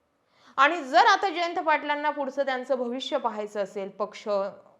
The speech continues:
प्रतिनिष्ठा, तत्व, मूल्य सांभाळेल, पण हे राजकारण आहे,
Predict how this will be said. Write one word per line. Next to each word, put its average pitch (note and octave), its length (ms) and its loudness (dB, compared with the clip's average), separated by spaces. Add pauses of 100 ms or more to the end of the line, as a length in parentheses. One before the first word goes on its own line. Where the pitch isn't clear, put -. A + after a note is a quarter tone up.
(420)
प्रतिनिष्ठा, G3 840 -2 (100)
तत्व, G3 420 -2
मूल्य G3+ 360 -6
सांभाळेल, C4+ 560 -6 (440)
पण G#3+ 120 -4
हे A3+ 80 -4
राजकारण A#3+ 500 -2
आहे, - 260 -20